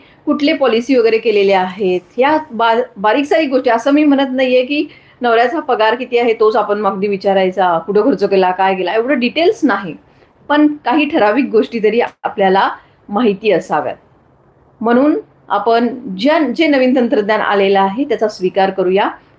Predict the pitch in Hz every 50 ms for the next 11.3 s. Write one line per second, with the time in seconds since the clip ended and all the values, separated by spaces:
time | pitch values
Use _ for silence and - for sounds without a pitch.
0 | _ - 214 233 240 233 226 233 220 220 190 190 - 208 190 170 - - 233 285
1 | 370 - - - _ - - - 269 254 - 247 226 190 180 233 208 160 156 156
2 | 151 - - - - - 220 202 - 190 175 175 175 - - 196 185 175 208 269
3 | 277 - - _ _ _ _ _ _ _ - 185 190 190 170 165 160 156 160 156
4 | 156 143 139 - _ _ _ _ _ _ _ _ _ _ _ _ _ _ _ _
5 | _ _ _ _ - _ _ _ _ _ _ - - - _ _ - - - -
6 | _ _ _ _ _ _ _ _ _ _ _ _ _ _ _ _ _ _ _ _
7 | _ _ _ _ _ - 269 294 247 311 254 247 269 302 311 311 311 302 294 -
8 | 277 262 - - 269 262 - - 269 262 262 262 262 269 285 285 - 247 269 247
9 | 262 269 277 254 247 285 285 285 262 254 247 233 220 214 214 214 - - _ _
10 | _ _ _ _ - 269 277 285 285 302 320 311 381 - - 196 214 202 190 269
11 | 269 254 240 - 285 339